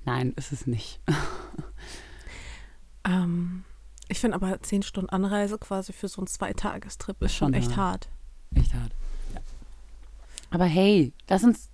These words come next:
Speaker 1: über was anderes reden. Über das
Speaker 2: Genau.
Speaker 1: Wochenende. Wir
Speaker 2: Übers
Speaker 1: hatten nämlich beide ein gutes
Speaker 2: Wochenende.
Speaker 1: Wochenende.
Speaker 2: Ein richtig gutes, verlängertes Wochenende.
Speaker 1: Mhm.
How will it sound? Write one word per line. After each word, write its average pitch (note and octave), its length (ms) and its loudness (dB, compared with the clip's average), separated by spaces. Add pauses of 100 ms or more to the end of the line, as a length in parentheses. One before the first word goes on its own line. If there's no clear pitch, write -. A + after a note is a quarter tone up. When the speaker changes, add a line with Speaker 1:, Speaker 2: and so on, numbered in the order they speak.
(100)
Speaker 1:
über G#3 120 8
was F#3+ 120 8
anderes D#3 420 6
reden. B2+ 300 0 (160)
Über F#3+ 160 6
das D#3+ 120 10
Speaker 2:
Genau. G3+ 100 10
Speaker 1:
Wochenende. C#3+ 540 4
Wir A3 140 6
Speaker 2:
Übers A#3 60 8
Speaker 1:
hatten F3+ 120 8
nämlich E3+ 180 2
beide E3+ 220 2
ein F3 40 4
gutes F3 260 -2
Speaker 2:
Wochenende. - 20 -2
Speaker 1:
Wochenende. C3+ 500 0 (240)
Speaker 2:
Ein G3 160 -2
richtig A3 300 -2
gutes, A#3 260 -2
verlängertes G3 600 4
Wochenende. E3+ 460 0
Speaker 1:
Mhm. E3 140 0